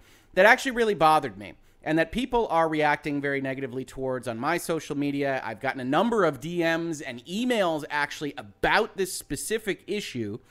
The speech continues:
And if you have D M'd me or you have emailed me, you know that I can't give formal legal advice without a client relationship. And similarly,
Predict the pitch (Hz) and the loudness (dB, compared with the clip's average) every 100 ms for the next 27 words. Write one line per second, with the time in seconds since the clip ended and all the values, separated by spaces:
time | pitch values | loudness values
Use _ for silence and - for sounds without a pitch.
0 | _ - - _ _ 127 127 143 156 143 | _ -20 -20 _ _ -6 0 4 6 4
1 | 147 135 139 143 135 123 127 139 135 127 | 2 2 2 0 -2 0 2 2 2 0
2 | 120 113 151 165 127 117 110 117 - 147 | -2 -2 -2 0 0 0 -2 -4 -2 -4
3 | 143 131 107 95 143 143 131 135 135 135 | -2 -2 -2 -2 0 2 2 0 0 -2
4 | 120 139 170 127 117 - 139 131 127 113 | 0 0 0 0 -2 -2 -2 -2 -2 -4
5 | 117 120 147 190 190 135 - 233 269 226 | -6 -6 -6 -4 -2 -2 4 6 6 8
6 | 160 147 202 | 6 4 0